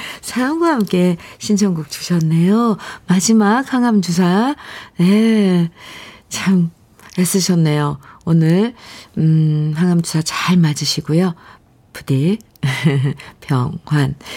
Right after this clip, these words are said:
아, 이겨내시기 바랍니다. 아버님께요, 밀키트 복요리 삼 종 세트 선물로 보내드리겠습니다. 오일육공님,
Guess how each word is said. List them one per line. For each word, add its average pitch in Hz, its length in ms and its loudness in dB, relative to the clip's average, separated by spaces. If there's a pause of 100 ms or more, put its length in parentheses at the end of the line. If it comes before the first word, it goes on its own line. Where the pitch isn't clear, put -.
(420)
아, - 420 -8
이겨내시기 143 580 0
바랍니다. 127 560 -4 (260)
아버님께요, 175 720 0
밀키트 214 800 0
복요리 208 600 2
삼 202 240 0
종 175 180 -2
세트 139 680 -4
선물로 160 460 -2
보내드리겠습니다. 139 1200 -4
오일육공님, 156 1400 -2